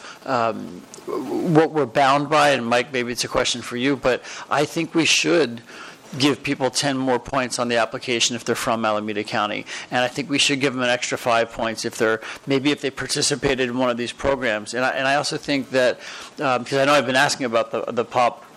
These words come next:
you know, Atlantic Philanthropy, and I've, I've suggested neighborhoods that I've worked in, Sobrani Park, you know, uh, uh, South Hayward, you know, uh, Hoover Historic District in West Oakland. But these are all the same neighborhoods.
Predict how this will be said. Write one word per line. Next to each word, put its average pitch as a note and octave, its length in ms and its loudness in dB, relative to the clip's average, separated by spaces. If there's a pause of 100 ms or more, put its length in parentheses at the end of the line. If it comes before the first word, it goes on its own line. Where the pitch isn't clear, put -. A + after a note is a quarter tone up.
you D3+ 80 0
know, A#2+ 160 2
Atlantic B2 340 2
Philanthropy, A#2 640 -6
and B2 100 2
I've, A#2 140 -4
I've C3+ 160 0
suggested B2+ 520 -2
neighborhoods B2 480 -2
that G#2+ 100 0
I've A#2 160 2
worked B2+ 300 -2
in, G2 80 -10
Sobrani A2+ 520 -4
Park, B2 400 0 (360)
you D3+ 120 -4
know, A2 280 2
uh, G2+ 420 0 (180)
uh, F2+ 200 -2
South B2 320 2
Hayward, B2+ 580 0 (320)
you - 80 -8
know, G#2 140 2 (340)
uh, G#2 320 0 (100)
Hoover C#3 280 2
Historic D3 400 2
District A#2 340 -4
in B2 80 -4
West A#2 260 2
Oakland. C3+ 360 -2
But A#2+ 160 -4
these C3+ 180 0
are A#2+ 60 4
all C3+ 500 4 (340)
the D3 60 -4
same B2+ 300 0
neighborhoods. A#2+ 500 -2